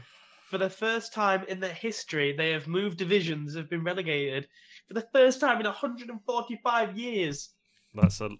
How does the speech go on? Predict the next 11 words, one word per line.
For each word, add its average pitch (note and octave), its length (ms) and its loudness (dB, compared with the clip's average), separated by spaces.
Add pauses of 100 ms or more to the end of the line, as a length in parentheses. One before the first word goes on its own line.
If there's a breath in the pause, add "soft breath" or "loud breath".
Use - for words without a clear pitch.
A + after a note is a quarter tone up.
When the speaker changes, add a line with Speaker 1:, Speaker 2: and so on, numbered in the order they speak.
(120)
Speaker 2:
that's A#2 220 -2
a A#2 60 0
lot A2+ 180 2
of G2+ 100 -2
years. G2 440 0 (160)
That A2 100 2
is G3 60 4
Speaker 1:
That's A3+ 160 4
a, D4 120 4 (120)
that's B3+ 220 2
a, - 80 2